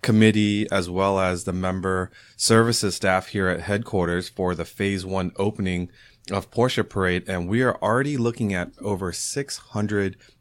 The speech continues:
and fifty families coming to Porsche Parade, uh, later this year in Palm Springs. That's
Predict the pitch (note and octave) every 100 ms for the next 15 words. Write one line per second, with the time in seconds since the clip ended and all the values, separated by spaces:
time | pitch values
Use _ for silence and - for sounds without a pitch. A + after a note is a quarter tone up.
0 | - F#2 E2 - G#2 - G2+ - F#2 F2+
1 | F2 E2+ - F#2 F2+ E2+ E2+ G2+ F2+ F2
2 | - F2+ E2 E2 D#2+ - - - E2+ E2+
3 | F2+ G2+ G2 F2+ - F#2+ F2+ F2 - F2
4 | E2 - F2+ D#2+ D2+ F#2+ F#2+ F#2+ F2+ -